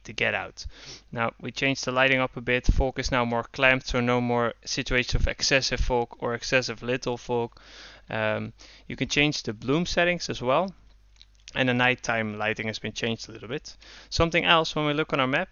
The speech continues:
we can see crafting encounters. So these are small groups of enemies that have crafting materials with them, and you can select those, like you can select rifts, making it a little bit easier to find where there's still something left for you to explore.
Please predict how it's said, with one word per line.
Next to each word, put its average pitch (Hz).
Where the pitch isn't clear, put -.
we 135
can 131
see -
crafting 147
encounters. 123
So -
these 120
are 117
small 120
groups -
of 120
enemies 120
that 113
have 113
crafting 147
materials 120
with 123
them, 123
and 120
you 123
can 127
select 120
those, 110
like 127
you -
can 123
select 113
rifts, 110
making 151
it 131
a 113
little 120
bit 123
easier 123
to 123
find 110
where 110
there's 113
still 113
something 107
left 113
for -
you 107
to 110
explore. 107